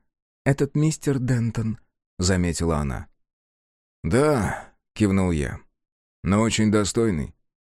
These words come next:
Это и разглядел в нём одинокий пёс. Не сразу разбирается умом, что к чему,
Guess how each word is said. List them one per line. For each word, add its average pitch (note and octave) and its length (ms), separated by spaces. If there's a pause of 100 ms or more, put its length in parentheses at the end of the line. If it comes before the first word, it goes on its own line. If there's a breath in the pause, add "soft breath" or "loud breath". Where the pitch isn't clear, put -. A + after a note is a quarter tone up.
(480)
Это C3+ 300
и D3 100
разглядел B2 600
в A2 60
нём F2+ 180
одинокий D#2+ 440
пёс. - 380 (760)
Не A2+ 160
сразу C3 600 (160)
разбирается F#2 760
умом, G#2 480
что F2+ 260
к B1 60
чему, F#2 500